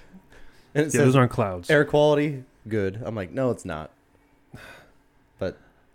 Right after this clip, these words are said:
Speaker 2: I know those, those apps suck so bad
Speaker 1: Oh, yeah.
Speaker 2: sometimes.
Speaker 1: Oh, yeah.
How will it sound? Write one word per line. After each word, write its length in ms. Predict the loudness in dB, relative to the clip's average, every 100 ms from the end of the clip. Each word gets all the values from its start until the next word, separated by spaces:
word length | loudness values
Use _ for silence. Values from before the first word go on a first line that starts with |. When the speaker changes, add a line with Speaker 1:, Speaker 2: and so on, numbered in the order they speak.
| _
Speaker 2:
I 60 | 0
know 100 | 4
those, 180 | 4 2
those 340 | -2 2 4 4
apps 180 | 0
suck 440 | -4 -10 -6 -8 -8
so 160 | -8
bad 180 | 0 0
Speaker 1:
Oh, 40 | 0
yeah. 180 | -4
Speaker 2:
sometimes. 360 | -4 -6 -8 -12 _ -6
Speaker 1:
Oh, 100 | -4
yeah. 220 | -4 -10